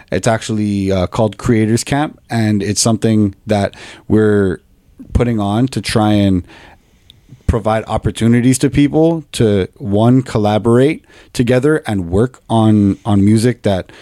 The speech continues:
that you don't, just don't get to experience, uh, a vibe where, like, there's just multiple people in the room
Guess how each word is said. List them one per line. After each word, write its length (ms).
that 220
you 120
don't, 280
just 200
don't 260
get 180
to 180
experience, 960
uh, 320
a 100
vibe 360
where, 180
like, 280
there's 160
just 200
multiple 420
people 300
in 80
the 100
room 340